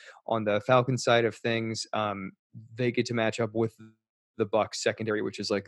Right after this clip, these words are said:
the worst in the league. Uh, I think Julio goes, <laughs> if he's ever gonna repeat his, like, three hundred yard performance, this is the one. Um, their run defense is, is lights out. They are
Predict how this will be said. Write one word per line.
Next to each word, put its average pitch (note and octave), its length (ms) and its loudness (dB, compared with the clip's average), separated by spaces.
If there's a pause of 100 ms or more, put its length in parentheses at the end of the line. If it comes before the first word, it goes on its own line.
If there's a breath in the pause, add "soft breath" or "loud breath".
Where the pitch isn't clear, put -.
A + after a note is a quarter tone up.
(140)
the A2+ 140 6
worst G#2+ 600 -2
in A#2+ 160 -4
the G#2 120 -2
league. A#2+ 380 -2 (400 loud breath)
Uh, G2 120 0 (180)
I A#2 80 6
think A#2 160 -2
Julio B2+ 340 4
goes, A#2 480 2
<laughs> - 20 -20
if D3+ 640 4
he's D3 160 2
ever D#3 220 6
gonna D#3 220 4
repeat C3 340 0
his, B2+ 160 0
like, A2+ 260 0
three C3+ 220 -2
hundred A#2+ 340 -2
yard A2+ 320 0
performance, A2+ 600 0
this A#2 180 -2
is G#2+ 120 -6
the A2 100 0
one. A#2 300 -2 (400 loud breath)
Um, A2 340 -2
their A#2+ 240 4
run B2+ 240 2
defense A#2 500 -2
is, G#2+ 440 -4
is G2+ 400 -4
lights G#2+ 420 0
out. F2+ 200 0 (120)
They A#2 140 0
are A2 240 -2